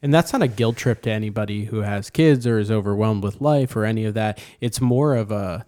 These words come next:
um, an encouragement. It's an encouragement to us. It's an encouragement to everybody in that situation to say, "Yeah, it's really tough." Um, I'm not minimizing that, but you gotta step a little bit outside of that comfort level and say,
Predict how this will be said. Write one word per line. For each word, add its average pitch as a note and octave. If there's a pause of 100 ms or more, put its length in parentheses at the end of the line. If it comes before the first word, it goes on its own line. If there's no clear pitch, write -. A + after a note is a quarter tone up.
(420)
um, G2+ (1040)
an B2+
encouragement. A#2
It's A#2
an A#2
encouragement G#2+
to -
us. -
It's -
an A2
encouragement G#2
to G2+
everybody G#2
in G2+
that G2+
situation G#2+
to G2
say, G2 (540)
"Yeah, C#3
it's C3
really C3
tough." - (180)
Um, G2+
I'm G#2+
not G#2
minimizing G#2+
that, G2
but G2+
you G#2
gotta G#2 (360)
step -
a A2+
little A#2
bit G#2+
outside G2+
of G#2
that F#2+
comfort C3
level G#2
and G2+
say, G2+